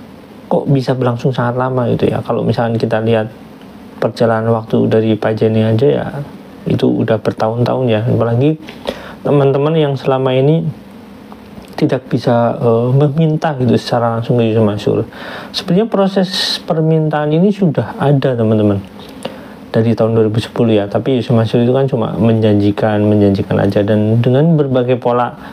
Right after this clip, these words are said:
cara pembayaran lah intinya, teman-teman. Nah, hanya saja tidak semua orang itu mempunyai dokumentasi seperti video gitu ya, karena zaman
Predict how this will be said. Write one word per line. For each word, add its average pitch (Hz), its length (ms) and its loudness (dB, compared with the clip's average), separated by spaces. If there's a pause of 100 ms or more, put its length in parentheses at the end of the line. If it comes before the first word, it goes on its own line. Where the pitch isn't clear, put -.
(640)
cara 135 160 -2
pembayaran 123 640 0
lah 110 160 -2
intinya, 107 320 2
teman-teman. 101 480 2 (1040)
Nah, 123 160 0 (1400)
hanya 180 240 2
saja 143 800 0
tidak 131 320 0
semua 135 320 2
orang 131 320 0
itu 190 560 0
mempunyai 143 560 2
dokumentasi 123 880 0
seperti 160 640 -4 (320)
video 143 480 2
gitu 110 240 2
ya, 104 80 -6
karena 139 320 -2
zaman 117 400 0